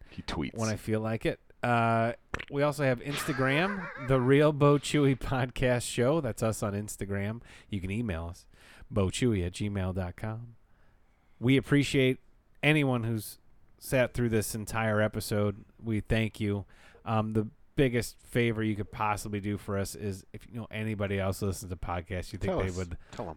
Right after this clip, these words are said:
Speaker 2: like this podcast. If they were born in nineteen, between nineteen seventy-nine
Speaker 1: Eighty? Seventy-nine?
Speaker 2: and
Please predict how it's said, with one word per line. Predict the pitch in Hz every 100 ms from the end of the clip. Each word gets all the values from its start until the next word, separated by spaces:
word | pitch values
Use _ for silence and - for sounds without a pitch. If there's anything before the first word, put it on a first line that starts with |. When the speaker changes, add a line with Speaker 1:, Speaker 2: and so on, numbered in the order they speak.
| -
Speaker 2:
like | 98 98 98 - - _ -
this | 98 107
podcast. | - - 95 90 - 92 87 -
If | 101
they | - 120
were | 120
born | 113 123 120
in | 110
nineteen, | 107 110 107 - 110 104 104 - -
between | 117 110 120 110
nineteen | 110 113 113 104 104 - _ - - - - -
seventy-nine | - - 123 110 110 104 101 101
Speaker 1:
Eighty? | 113 139
Seventy-nine? | 135 151 254
Speaker 2:
and | 104 98 95